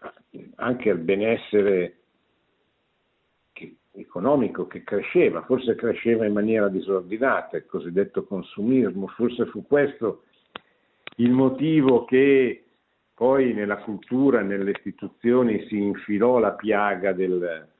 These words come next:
del consumismo, dell'individualismo e anche di quella,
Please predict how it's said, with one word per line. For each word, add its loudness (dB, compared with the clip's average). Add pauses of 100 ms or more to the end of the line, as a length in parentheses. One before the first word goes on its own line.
(220)
del -6
consumismo, 0
dell'individualismo -4 (1300)
e 4
anche 2
di -4
quella, -2